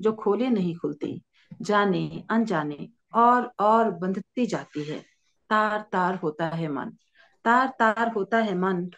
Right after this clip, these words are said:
बार बार सजल होते हैं नयन, पर गांठ है कि खुलती नहीं। यहाँ भी है एक अपना सा आंगन, यहाँ भी है एक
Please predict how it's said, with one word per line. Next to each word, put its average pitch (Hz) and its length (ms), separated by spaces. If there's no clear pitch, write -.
बार 226 280
बार 170 380
सजल 226 640
होते 175 260
हैं 208 200
नयन, 160 460
पर 185 160
गांठ 180 240
है - 40
कि 233 80
खुलती 226 440
नहीं। 139 300
यहाँ 262 280
भी 233 160
है 170 180
एक 165 140
अपना 233 340
सा 220 140
आंगन, 156 460
यहाँ 185 320
भी 208 160
है 190 340
एक 269 180